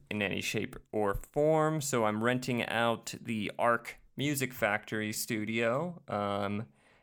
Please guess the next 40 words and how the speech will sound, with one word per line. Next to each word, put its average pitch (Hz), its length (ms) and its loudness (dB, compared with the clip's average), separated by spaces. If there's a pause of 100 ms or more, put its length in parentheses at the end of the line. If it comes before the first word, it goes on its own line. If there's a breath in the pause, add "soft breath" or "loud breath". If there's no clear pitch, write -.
(140 soft breath)
and 107 280 0
it 131 240 -2
is, 139 240 0 (120)
it 131 180 -4
is 143 100 -10
pricey, 139 560 2
so - 300 -4
I, 104 540 2
I 117 80 2
had 131 260 2
to - 40 -12
start 117 280 0
recording. 101 440 -2
I 92 120 2
didn't 110 160 0
have 120 180 0
a 113 60 -4
choice, 127 640 -4 (580 soft breath)
but, 98 240 -4
uh, 90 320 -2
I - 60 -2
have 101 100 -4
no 113 220 0
doubt 113 480 0
Devin, 110 340 -2
uh, 101 160 -2
will 101 160 -4
get 120 280 -4
here 123 280 -2
soon, 165 560 0
and 104 440 0
we 104 200 -2
can 107 300 -2
discuss 113 840 -2 (560 loud breath)
all 131 260 4
the 104 100 0
latest 98 380 -2
in 95 140 -4
pop 107 340 4
culture 104 640 0